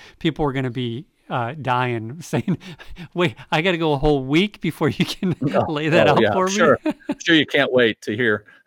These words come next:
Speaker 2: <laughs> my, me pontificate on this,
Speaker 1: I'm,
Speaker 2: right?
Speaker 1: I'm very
Speaker 2: <laughs>
Speaker 1: interested in hearing the details. I try to follow the details. I know that you're probably m-, much more up on the details than I am, but,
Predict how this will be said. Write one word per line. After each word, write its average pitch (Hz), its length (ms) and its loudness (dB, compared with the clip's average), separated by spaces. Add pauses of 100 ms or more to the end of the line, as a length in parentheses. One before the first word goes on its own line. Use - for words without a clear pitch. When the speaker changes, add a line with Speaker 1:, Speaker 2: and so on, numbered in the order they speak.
(120)
Speaker 2:
<laughs> 196 120 0
my, 143 200 2
me 139 220 -4
pontificate 117 640 -4
on 101 140 -8
this, 104 80 -4
Speaker 1:
I'm, 240 160 4
Speaker 2:
right? - 180 0
Speaker 1:
I'm 185 240 0
very 220 320 4
Speaker 2:
<laughs> - 20 4
Speaker 1:
interested 156 320 2
in 139 100 -2
hearing 143 260 -2
the 131 80 -4
details. 131 400 -4
I 135 80 -2
try 196 240 0
to 190 80 -4
follow 131 260 0
the 123 60 -8
details. 127 360 -8
I 127 120 -4
know 139 200 -6
that 135 140 -8
you're 131 160 -8
probably 127 340 -6
m-, 123 300 -12
much 127 320 -6
more 123 240 -4
up 123 160 -8
on 120 80 -8
the 113 60 -10
details 120 380 -8
than 110 100 -8
I 117 140 -6
am, 107 180 -6
but, 127 200 -2